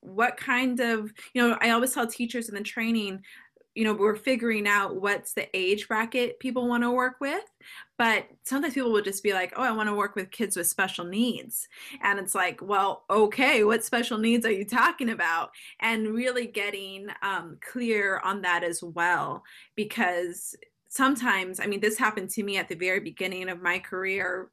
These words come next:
like, twenty years ago, where I had a class with special needs, and literally,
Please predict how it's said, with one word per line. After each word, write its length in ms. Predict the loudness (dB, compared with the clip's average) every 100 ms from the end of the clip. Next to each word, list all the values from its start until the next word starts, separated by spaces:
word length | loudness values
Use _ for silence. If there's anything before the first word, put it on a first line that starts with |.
| -10
like, 200 | -12 -8
twenty 280 | -4 -2 0
years 200 | 0 0
ago, 240 | 0 -2 -4 -14 -16 -8
where 580 | 2 2 4 4 4 0 2
I 140 | 2
had 300 | 4 4 2
a 60 | 0
class 360 | -2 -2 0
with 160 | -4 -6
special 380 | -6 -6 -6 -10
needs, 640 | -8 -6 -6 -6 -8 -10 -10 -4
and 360 | -2 -2 0
literally, 800 | 2 4 4 4 2 0 -2 -6